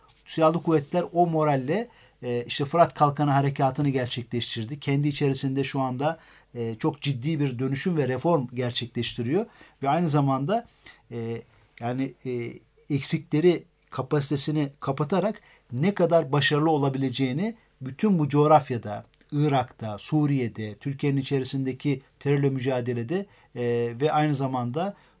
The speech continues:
Doğu Akdeniz'de, Ege'de, Karadeniz'de boy göstererek, e, olağanüstü tatbikatlar gerçekleştirerek,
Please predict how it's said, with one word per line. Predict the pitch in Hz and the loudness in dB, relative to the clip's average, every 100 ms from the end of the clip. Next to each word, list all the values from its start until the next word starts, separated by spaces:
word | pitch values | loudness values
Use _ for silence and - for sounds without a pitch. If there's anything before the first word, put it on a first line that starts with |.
| - | -6
Doğu | 127 160 | 4 6
Akdeniz'de, | 151 - 139 127 113 127 | 6 2 -2 -2 -4 -2
Ege'de, | 139 135 131 143 | 0 0 -2 -4
Karadeniz'de | - 143 143 135 127 160 143 | -2 0 0 -2 -2 -4 0
boy | 147 143 | 0 2
göstererek, | 135 135 143 131 123 165 - - - - 120 | 0 2 0 0 -2 -6 -16 -20 -20 -18 -10
e, | 113 113 110 - - | -6 -6 -8 -12 -6
olağanüstü | 135 143 156 156 - 139 | 0 4 4 4 -2 -4
tatbikatlar | - 135 143 139 135 - 139 | -4 -4 -6 -6 -6 -2 -2
gerçekleştirerek, | 123 120 120 120 - 120 - 123 170 156 | 0 -4 -4 -6 -4 -4 -4 -4 -2 -4